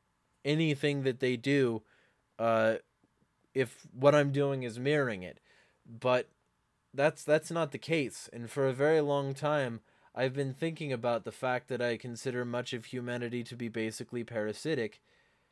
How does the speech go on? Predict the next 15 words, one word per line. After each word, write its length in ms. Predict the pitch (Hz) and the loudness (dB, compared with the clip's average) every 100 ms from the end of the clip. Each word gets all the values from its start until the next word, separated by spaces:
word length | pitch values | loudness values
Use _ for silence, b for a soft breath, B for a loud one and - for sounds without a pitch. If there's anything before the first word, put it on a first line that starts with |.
| _ _ _ - | _ _ _ -6
And 480 | 127 135 135 127 113 _ _ _ _ _ _ _ _ _ _ _ _ _ _ _ _ _ _ _ _ - | 0 2 0 -2 -10 _ _ _ _ _ _ _ _ _ _ _ _ _ _ _ _ _ _ _ _ -4
the 160 | 139 | 4
elites 400 | 156 160 165 - | 4 4 2 -2
do 180 | - 147 | 0 0
too. 360 | 139 151 123 - _ _ - | 2 0 0 -4 _ _ 0
They 120 | 139 | 2
think 460 | 139 175 165 143 - _ _ - 101 - | 2 2 2 -2 -12 _ _ -20 -20 -10
in 200 | 139 139 | -6 -4
these 300 | 135 139 123 | -2 -2 0
ways. 400 | 135 131 90 - _ _ _ _ _ - | 4 4 2 -8 _ _ _ _ _ -2
But 200 | 165 180 | 0 8
they 200 | 226 269 | 12 12
have 260 | 277 254 - | 12 8 6
the 100 | 196 | 2
power 560 | - 247 247 175 165 | 12 12 12 12 12